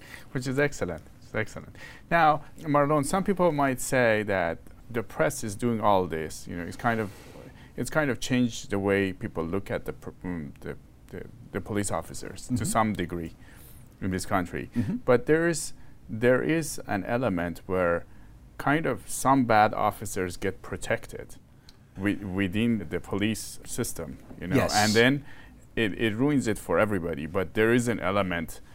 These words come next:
Speaker 1: Can you tell us what you saw? 'Cause you were investigating police misconduct.
Speaker 2: What I come to realize is that it's really all about organizational culture, which a lot of people call cop culture.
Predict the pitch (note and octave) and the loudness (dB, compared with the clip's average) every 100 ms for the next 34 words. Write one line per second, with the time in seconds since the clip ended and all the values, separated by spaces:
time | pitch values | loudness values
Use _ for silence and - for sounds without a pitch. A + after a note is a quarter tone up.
0 | - - E3 D3+ - C#3+ A#2 - B2 C3 | -10 -4 -2 -2 2 4 4 2 2 0
1 | - A2 - G2 - B2 C3 D3 D3+ A#2+ | 0 -2 4 4 6 4 6 8 8 10
2 | A2+ B2 - F#2+ F#2+ F2+ F2 G2+ G2+ - | 8 6 4 2 2 2 -2 0 0 0
3 | G2 - G#2 F#2 - - - - C3+ D3+ | -4 -2 -2 -2 -4 -10 -14 -2 4 6
4 | D3+ E3 D3 C3+ C#3+ C3+ A2 G#2+ A2 A2 | 6 4 4 6 6 6 4 0 -2 -2
5 | G#2+ G#2 - A#2+ B2 C3 C3 - A#2 A#2 | -2 -4 -4 0 2 4 2 0 0 0
6 | A2+ G#2 G2+ G2 - - - A#2+ A2+ G#2 | 2 2 2 -2 -10 -14 -2 0 2 0
7 | G2+ G#2+ F#2+ - - - D#2 - - - | -2 -2 -2 -4 -8 -6 -8 -8 -12 -16
8 | - - - - - - - - - - | -20 -20 -20 -20 -20 -20 -20 -20 -18 -4
9 | A#2 A#2+ - - - B2 A#2 A#2 A#2+ G#2+ | 4 6 6 0 2 4 4 4 0 -2
10 | G#2+ G2 - F#2+ - - - - | 2 2 4 2 2 -4 -8 -10